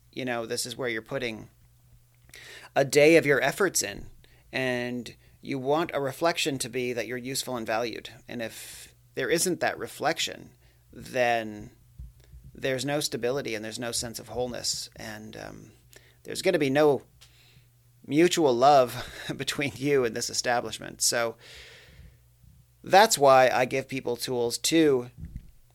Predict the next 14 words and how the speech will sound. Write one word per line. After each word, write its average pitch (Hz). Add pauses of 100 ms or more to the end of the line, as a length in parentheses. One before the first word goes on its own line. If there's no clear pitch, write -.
(200)
strengthen 143 (360)
their 139
own 147
sense 135
of 120
who 135
they 117
are 117 (160)
and 123
their 107
value, 95 (380)
uh, 98
because 123
no 131